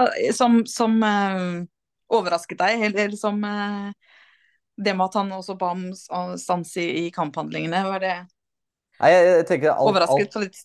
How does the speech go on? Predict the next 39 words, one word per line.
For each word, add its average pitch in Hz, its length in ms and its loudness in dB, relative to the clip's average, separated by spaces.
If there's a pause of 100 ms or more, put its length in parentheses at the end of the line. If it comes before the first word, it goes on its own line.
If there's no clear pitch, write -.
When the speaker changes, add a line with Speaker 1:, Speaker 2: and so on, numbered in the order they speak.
Speaker 1:
ditt 208 180 -4
ståsted? 233 360 0 (500)
Speaker 2:
det 131 60 0
er, 139 160 2
alt 160 240 -2
det 143 120 2
er 139 200 2 (560)
gitt 135 200 -6 (340)
på 135 100 2
bakgrunn 110 680 2
av 98 340 2
dette 107 260 -4
med 101 80 -2
menneskelige 101 460 -4
lidelser, 98 460 -4 (120)
og 113 160 -4
da, 107 120 4 (480)
eh, 107 560 -2 (500)
så, - 160 -14
så - 160 -2
lenge 107 260 2
det 107 120 2
er 101 320 0
det, 123 100 4 (880)
så, 120 180 -2 (380)
eh, 110 260 -6 (280)
går 101 180 0
det, 95 80 0 (540)
går 95 160 0
det 95 60 -10
fint 92 360 -10
på 98 80 -6
en 101 80 -6
måte. 101 200 -4
Det 101 80 2
er, 101 160 0
det 104 120 2
er 101 120 4
jo, 110 100 2